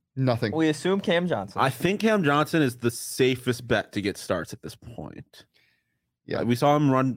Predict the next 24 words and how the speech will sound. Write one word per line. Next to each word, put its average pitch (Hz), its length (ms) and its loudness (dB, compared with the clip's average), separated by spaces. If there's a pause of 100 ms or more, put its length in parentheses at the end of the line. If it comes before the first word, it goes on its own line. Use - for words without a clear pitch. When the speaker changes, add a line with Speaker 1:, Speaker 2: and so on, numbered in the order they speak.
Speaker 3:
pre-, 131 260 2
I 120 80 6
mean, 123 120 2
it's 113 140 0
one 107 120 0
practice, 82 420 -8
but - 80 -16
we 113 40 -6
saw, 120 220 0
I 110 60 4
feel 127 140 2
like 117 60 2
we 113 60 -2
saw 110 140 0
him 101 80 -2
pretty 123 240 0
consistently 104 480 -2
run 101 240 0
with 101 180 -6
the 110 80 -4
ones. 135 680 -4 (880)
Speaker 1:
But - 220 -4 (400)
Speaker 3:
But, 131 140 4
Speaker 1:
you 78 140 2